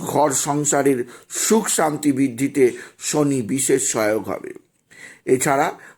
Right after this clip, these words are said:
চতুর্থ রাশিটি তুলা রাশি। তুলা রাশির জীবনে রোগ ব্যাধি মুক্ত হবে, মামলা মোকদ্দমায় জয়লাভ হবে, ধার দেনা ঋণ পরিশোধ হবে, শত্রুতার নাশ হবে। তুলা রাশি,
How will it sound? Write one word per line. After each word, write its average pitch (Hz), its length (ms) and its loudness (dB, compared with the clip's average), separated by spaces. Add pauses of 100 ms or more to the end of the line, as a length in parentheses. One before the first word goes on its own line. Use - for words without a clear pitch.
চতুর্থ 147 440 2
রাশিটি 131 520 2
তুলা 127 360 0
রাশি। 143 420 0 (300)
তুলা 160 320 4
রাশির 147 440 2
জীবনে 160 540 2 (240)
রোগ 151 560 6
ব্যাধি 160 320 2
মুক্ত 156 380 0
হবে, 175 580 4 (440)
মামলা 151 440 2
মোকদ্দমায় 165 680 2
জয়লাভ 151 520 4
হবে, 180 460 4 (400)
ধার 143 360 2
দেনা 165 300 4
ঋণ 170 280 4
পরিশোধ 165 500 2
হবে, 175 440 2 (220)
শত্রুতার 160 880 2
নাশ 139 380 2
হবে। 202 460 2 (240)
তুলা 143 300 4
রাশি, 139 600 2